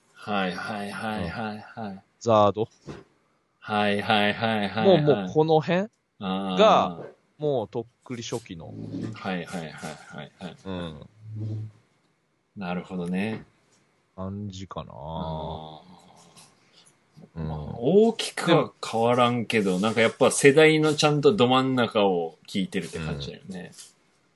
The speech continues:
Speaker 2: で、
Speaker 1: うん。
Speaker 2: 特にその音楽が好きな一家ってわけでもなかったね。もう普通。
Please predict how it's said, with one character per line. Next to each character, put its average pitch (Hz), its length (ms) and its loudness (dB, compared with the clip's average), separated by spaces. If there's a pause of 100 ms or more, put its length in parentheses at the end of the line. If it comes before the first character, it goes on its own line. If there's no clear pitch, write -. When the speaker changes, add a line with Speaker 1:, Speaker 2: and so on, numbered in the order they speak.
(540)
Speaker 2:
で、 104 500 6
Speaker 1:
う - 80 -10
ん。 90 420 -6 (1120)
Speaker 2:
特 - 320 2
に 147 140 6
そ 110 180 0
の 95 220 6
音 226 300 4
楽 98 500 0
が 87 120 0
好 - 220 -4
き 175 160 0
な 139 180 6
一 92 220 -2 (120)
家 117 100 0
っ 120 40 2
て 120 140 -4
わ 110 100 2
け 117 120 -2
で 101 80 -2
も 69 100 -8
な 87 160 -6
か 101 140 -6
っ - 40 -10
た - 80 -8
ね。 73 160 -8
も 95 140 0
う 87 40 2
普 - 120 -12
通。 - 300 -2